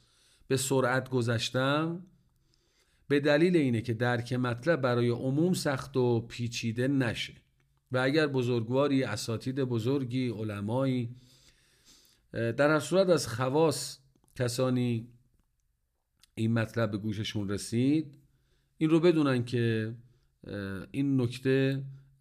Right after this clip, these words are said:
قبل از این که من عرایزم رو آغاز بکنم بیان شده که این برای عموم جامعه است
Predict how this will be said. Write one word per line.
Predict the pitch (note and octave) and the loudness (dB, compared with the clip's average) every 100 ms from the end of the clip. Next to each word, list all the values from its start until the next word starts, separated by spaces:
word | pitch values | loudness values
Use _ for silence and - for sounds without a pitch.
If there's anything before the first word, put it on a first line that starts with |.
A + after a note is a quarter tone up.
| - - | -20 -6
قبل | A#2 A#2+ B2 | -2 0 0
از | A2 | 0
این | A2+ | -2
که | A2 | -2
من | G#2+ G#2+ F#2 E2+ - | -6 -6 -10 -14 -16
عرایزم | G2+ G#2 G2 G2+ G2+ | -10 -6 -6 -6 -6
رو | G2 G2 | -4 -6
آغاز | D#2+ F#2 F#2+ F2+ | -6 -8 -8 -8
بکنم | F#2 F2+ G2 G2+ B2+ D3 E3 F3+ - _ _ F#2+ G2 | -10 -8 -6 -2 -2 -2 -4 -8 -18 _ _ -14 -2
بیان | A2+ A#2 C#3 C#3 | 0 2 2 0
شده | - A2+ A2+ A2 | -2 -2 0 -2
که | - G#2 | -4 -6
این | C3+ D3 | -6 -2
برای | D3 D#3+ E3+ | 0 2 2
عموم | E3 D#3+ D#3 G2+ | 2 4 4 4
جامعه | F2+ F2 E2+ E2 - | -2 -8 -10 -12 -14
است | - - | -16 -16